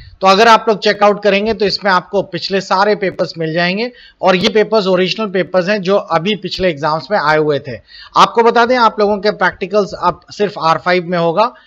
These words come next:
आर फ़ोर के बच्चों को भी अब आर फ़ाइव में ही देना है। इसके videos और इसके practical के सॉल्यूशंस भी आपको इसी में मिल जाएंगे, तो इसे जरूर चेकआउट कर लीजिएगा अगर आपका practical exams लगा हुआ है तो। चलिए आज के paper पे आते हैं। आज के papers में questions,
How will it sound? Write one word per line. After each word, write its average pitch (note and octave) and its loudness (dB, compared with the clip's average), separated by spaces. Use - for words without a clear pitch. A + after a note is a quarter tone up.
आर E3 2
फ़ोर F#3+ -2
के G3+ 0
बच्चों E3+ -2
को F#3+ -2
भी G#3 -2
अब F#3+ 0
आर D3+ -2
फ़ाइव E3+ -2
में F3 -2
ही F#3 -2
देना D#3+ 0
है। A3 -2
इसके A#3+ -2
videos A3 2
और A3 2
इसके G#3 -6
practical F#3+ -4
के G3 -10
सॉल्यूशंस E3 -4
भी F#3 -2
आपको D#3+ -2
इसी D#3 -8
में F#3 -6
मिल D3+ -4
जाएंगे, A#2+ -8
तो G3 2
इसे G#3+ 2
जरूर A3 4
चेकआउट G#3+ 2
कर G#3+ 4
लीजिएगा A3 0
अगर E3+ 0
आपका F3+ 2
practical E3+ -4
exams E3 -2
लगा D3+ 2
हुआ D#3 0
है F3 -2
तो। C#3+ -14
चलिए A#3+ 6
आज A3 6
के A#3 2
paper G3 2
पे F#3+ 2
आते E3+ 2
हैं। A3+ -2
आज G3 2
के B3 2
papers A3+ 2
में B3 -2
questions, G#3 -2